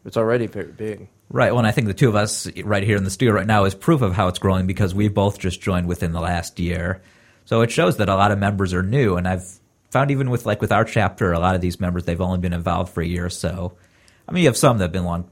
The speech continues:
Speaker 2: committed. Like, I think Karen's been involved with it for a few years now. But a lot of people that I meet, it's very recent that they've gotten involved, which I think is a good sign. And,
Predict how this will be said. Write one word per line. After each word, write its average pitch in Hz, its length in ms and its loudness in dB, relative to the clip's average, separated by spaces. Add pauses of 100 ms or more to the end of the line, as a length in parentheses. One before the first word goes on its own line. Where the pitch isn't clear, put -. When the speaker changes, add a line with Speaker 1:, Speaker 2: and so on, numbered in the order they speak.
(180)
Speaker 2:
committed. 85 340 -4
Like, 82 140 -6
I 95 40 -2
think 87 180 -4
Karen's 87 420 -2
been 85 240 -6
involved 85 360 -4
with 85 180 -8
it - 160 -10
for 82 80 -6
a 80 60 -8
few 85 180 -6
years 82 320 -4
now. 85 400 -6
But 85 320 -6 (540)
a 107 80 -2
lot 143 200 2
of 156 120 0
people 92 200 0
that 90 120 0
I 87 100 0
meet, 90 220 -2
it's 87 140 -6
very 98 260 2
recent 95 480 -4
that 90 120 -6
they've 78 140 -6
gotten 76 260 -6
involved, 85 760 -2
which 85 220 -6
I 78 40 -6
think 90 160 -4
is 85 80 -6
a 90 40 -8
good 87 200 -4
sign. 90 480 0
And, 87 420 -4